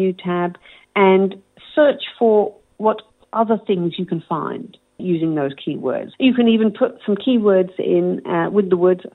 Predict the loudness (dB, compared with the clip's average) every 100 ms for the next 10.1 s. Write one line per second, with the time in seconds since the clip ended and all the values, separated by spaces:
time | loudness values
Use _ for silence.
0 | _ -4 -4 -6 -8 -8 _ _ _ _
1 | -8 -4 0 0 0 -6 -2 -2 0 -4
2 | -6 -10 -6 -6 -6 -6 -2 0 0 -2
3 | -6 -10 -6 -6 -4 -6 -6 _ _ -4
4 | -4 0 -2 -2 -6 -4 -2 -4 -4 -8
5 | -6 -8 -8 -12 -12 -10 -8 -8 -8 -10
6 | -12 -14 -16 -16 -20 -20 _ _ -2 2
7 | 0 0 -8 _ -2 -2 -2 0 2 0
8 | 2 4 2 0 -2 0 -2 -4 -10 -20
9 | _ 0 2 4 2 0 -4 0 4 4